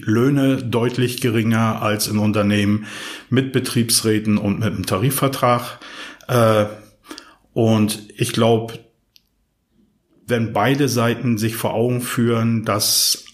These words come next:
ein Miteinander, was nicht be-, oder gleichzusetzen ist mit der, mit der Frage, man muss immer einer Meinung sein. Man soll schon, äh, Sachen,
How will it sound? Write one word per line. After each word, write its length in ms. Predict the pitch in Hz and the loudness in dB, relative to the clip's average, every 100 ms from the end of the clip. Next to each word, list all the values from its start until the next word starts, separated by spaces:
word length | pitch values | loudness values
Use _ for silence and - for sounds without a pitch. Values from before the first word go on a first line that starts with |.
| _ | _
ein 760 | 120 104 107 104 101 - - - _ - | -2 0 0 0 -2 -6 -14 -20 _ -4
Miteinander, 1500 | 95 104 123 135 139 143 143 139 139 143 143 139 - - - | 0 2 2 0 -2 0 2 2 2 2 2 0 -4 -10 -14
was 540 | 131 117 107 117 - | -10 -6 -2 0 0
nicht 500 | 135 135 - - - | 0 -2 -4 -14 -8
be-, 240 | - 120 - - _ _ _ _ - | -6 -4 -8 -18 _ _ _ _ -6
oder 180 | 113 107 | -2 -2
gleichzusetzen 960 | 107 117 131 - - 113 123 123 120 107 | 0 0 0 -2 -2 0 0 0 0 0
ist 260 | 117 117 | 0 0
mit 200 | 120 113 | 0 0
der, 260 | 117 113 110 - - - - | 2 2 0 -8 -12 -12 -2
mit 180 | 110 113 | 0 0
der 80 | 110 | -2
Frage, 340 | - 113 110 | 0 2 2
man 180 | 107 107 | 2 2
muss 200 | 113 113 | 2 0
immer 220 | 117 110 | 0 0
einer 220 | 107 107 | 0 0
Meinung 320 | 104 139 135 | 2 2 2
sein. 260 | 92 87 87 | 0 -4 -4
Man 160 | 90 95 | -2 0
soll 200 | 107 131 | 2 2
schon, 640 | - 113 113 110 98 98 | 0 2 2 2 0 -2
äh, 280 | 139 107 101 | 0 2 2
Sachen, 540 | 98 110 - 110 113 | 0 0 0 0 -2